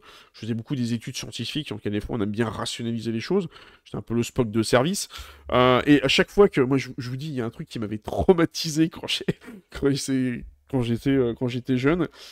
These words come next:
c'était Narnia. Et notamment Narnia, vous avez au tout début, euh, vous ouvrez une espèce d'armoire magique qui vous donne accès au monde de Narnia.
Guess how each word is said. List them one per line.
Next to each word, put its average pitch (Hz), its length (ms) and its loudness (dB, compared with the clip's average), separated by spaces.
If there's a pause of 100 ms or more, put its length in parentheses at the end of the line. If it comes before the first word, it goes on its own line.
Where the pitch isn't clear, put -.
(140)
c'était - 300 -2
Narnia. 147 560 2 (480)
Et 220 220 8
notamment 202 380 6
Narnia, 185 680 4
vous 151 240 0
avez 160 180 8
au 170 120 2
tout 214 160 -2
début, 180 460 2
euh, 131 280 6
vous 135 300 -4
ouvrez 165 260 2
une 143 120 0
espèce 135 320 0
d'armoire 156 420 4
magique 135 440 -4 (440)
qui - 120 -12
vous 127 160 0
donne 185 160 10
accès 156 240 4
au 151 80 8
monde 165 240 2
de 147 120 4
Narnia. 127 480 0